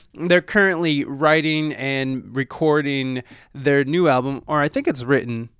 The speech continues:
I think they're just recording their new album. And so be on the lookout for them. They're also playing along with Green Acre Sessions, the band I've been playing with, at the second annual Sacred Harvest Music and Arts Festival. You can get your tickets now.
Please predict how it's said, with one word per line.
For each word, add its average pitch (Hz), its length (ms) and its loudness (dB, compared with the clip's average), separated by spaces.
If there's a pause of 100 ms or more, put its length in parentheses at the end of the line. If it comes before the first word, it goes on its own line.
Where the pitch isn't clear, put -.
(140)
I 165 120 4
think 175 200 -2
they're 165 80 0
just 139 200 -4
recording 113 520 -6 (420)
their 156 160 2
new 151 240 2
album. 123 380 -2 (260)
And 139 260 2
so 151 280 6
be 233 240 8
on 226 100 8
the 202 100 8
lookout 180 440 8
for 160 120 0
them. 143 380 2 (220)
They're 208 160 8
also 233 260 8
playing 185 640 4
along 196 420 2
with 131 220 4
Green 135 240 0
Acre 135 260 0
Sessions, 185 560 -2
the 127 100 0
band 117 300 0
I've 175 160 2
been 120 160 0
playing 127 380 -2
with, 180 240 0 (360)
at 170 360 4
the 175 320 6
second 214 480 2
annual 185 560 4
Sacred 185 580 0
Harvest 175 560 0
Music 175 480 0
and 160 180 2
Arts 165 300 2
Festival. 139 640 2
You 156 100 -6
can 165 320 -6
get - 320 -2
your 226 80 0
tickets - 540 -2
now. 110 420 -2